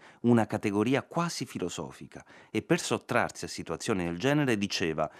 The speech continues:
"Non posso, a causa del mio disgusto". Anche sul cibo era difficile.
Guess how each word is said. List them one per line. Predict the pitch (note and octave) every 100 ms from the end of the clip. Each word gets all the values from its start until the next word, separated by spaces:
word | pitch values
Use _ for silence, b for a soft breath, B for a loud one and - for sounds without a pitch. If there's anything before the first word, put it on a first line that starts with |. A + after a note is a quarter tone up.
| B B
"Non | B2+ C3+ C3
posso, | G#2 D2+ - - D#2+ C#2
a | - G#2
causa | B2+ A2+ -
del | G2 F2
mio | F#2 F#2
disgusto". | F2+ D#2+ E2 C#2 - - C#2 _ _ _
Anche | A3+ C4 -
sul | C#3+
cibo | - A#3+ G#2+ D#2+
era | D#2
difficile. | D#2 - D#2+ D2 - D2+